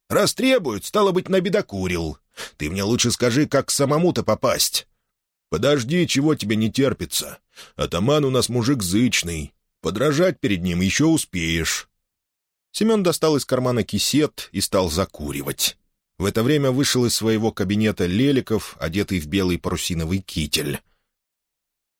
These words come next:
«Михайло Абрамыч!» — щёлкнул каблуками писарь.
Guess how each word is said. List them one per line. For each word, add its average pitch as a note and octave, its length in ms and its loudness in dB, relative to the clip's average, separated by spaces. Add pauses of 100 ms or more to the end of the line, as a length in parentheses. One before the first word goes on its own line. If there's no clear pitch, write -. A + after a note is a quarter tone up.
(200)
«Михайло G3 640 4
Абрамыч!» — D3 640 -2 (100)
щёлкнул F#2 500 0
каблуками F#2 540 0
писарь. - 560 -2